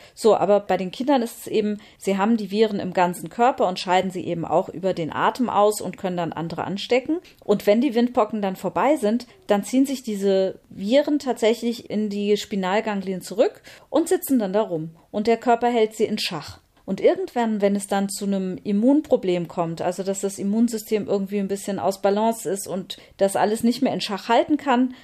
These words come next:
dann sagen die Viren, „Juhu, jetzt ist unsere Zeit, jetzt machen wir eine Gürtelrose.“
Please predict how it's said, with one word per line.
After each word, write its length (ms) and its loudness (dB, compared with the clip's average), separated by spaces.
dann 540 2
sagen 300 4
die 160 -4
Viren, 340 4
„Juhu, 380 6
jetzt 320 6
ist 160 -6
unsere 320 -2
Zeit, 420 0
jetzt 400 0
machen 320 -4
wir 160 0
eine 220 -4
Gürtelrose.“ 540 -2